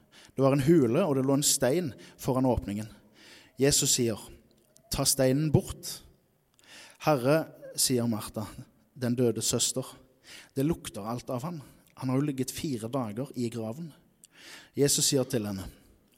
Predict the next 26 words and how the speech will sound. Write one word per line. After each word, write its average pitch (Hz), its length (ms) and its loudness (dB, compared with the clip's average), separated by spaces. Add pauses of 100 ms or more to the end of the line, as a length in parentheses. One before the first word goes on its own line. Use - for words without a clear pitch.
(320)
«Sa - 400 2
jeg 135 140 2
deg 165 180 2
ikke 170 320 -2
at 135 160 -4
hvis 143 160 -2
du 151 160 2
tror, 196 320 2
skal 131 200 -2
du 143 80 0
se 156 320 0
Guds 147 280 -2
herlighet?» 139 520 -2 (960)
Så - 180 -2
tok 127 220 -2
de 139 80 2
bort - 320 2
steinen. 151 400 2 (720)
Jesus 127 400 0
løftet 143 260 -2
blikket 127 300 -2
mot 143 160 0
himmelen 113 400 0
og 120 140 -8
sa, 92 200 -4 (1400)
«Far, 165 380 -2